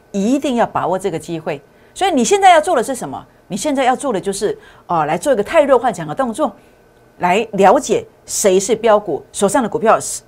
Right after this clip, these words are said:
呃，可能哪些不会涨，甚至还会补跌，这些必须去了解。那么想要了解的，那不知道如何处理的，我也欢迎大家啊，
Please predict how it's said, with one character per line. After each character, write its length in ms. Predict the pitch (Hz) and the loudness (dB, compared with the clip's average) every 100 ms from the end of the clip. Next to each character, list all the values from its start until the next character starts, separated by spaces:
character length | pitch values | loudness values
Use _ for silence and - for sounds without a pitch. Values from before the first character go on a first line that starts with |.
| - | -8
呃， 300 | 156 135 - - _ | -6 -6 -8 -18 _
可 120 | 208 | -6
能 180 | 175 196 | -4 -2
哪 140 | 175 | -2
些 120 | - 226 | 0 -2
不 160 | 220 175 | 0 0
会 100 | 214 | 0
涨， 220 | 190 135 - | -2 -8 -4
甚 180 | 269 | -4
至 80 | 233 | -2
还 100 | 165 | 2
会 80 | 190 | 2
补 220 | 202 151 | 0 -6
跌， 260 | 147 143 143 - _ | -8 -8 -8 -12 _
这 100 | 277 | -2
些 140 | 254 | 0
必 180 | 262 294 | 0 -2
须 140 | 240 233 | -4 -4
去 100 | 233 | -2
了 160 | 151 | -2
解。 240 | 175 170 - _ _ - | -4 -8 -12 _ _ -8
那 100 | 247 | -2
么 340 | 233 196 185 170 | 0 2 0 -2
想 240 | 190 202 | -2 0
要 60 | 311 | 4
了 180 | 233 | 4
解 220 | 165 196 143 | 2 -2 -2
的， 200 | 147 110 - | -2 -2 -4
那 120 | 220 | -4
不 160 | 214 302 | -2 0
知 100 | 330 | 2
道 100 | 294 | 2
如 120 | 220 | 2
何 100 | 226 | -2
处 220 | 202 - 190 | -2 -4 -4
理 140 | 165 | -2
的， 180 | 151 131 - - | -4 -6 -10 0
我 120 | 233 | 4
也 80 | 214 | 4
欢 200 | 240 233 | 2 0
迎 120 | 156 | 0
大 140 | 196 | 0
家 180 | 170 180 | 2 0
啊， 160 | 143 | 0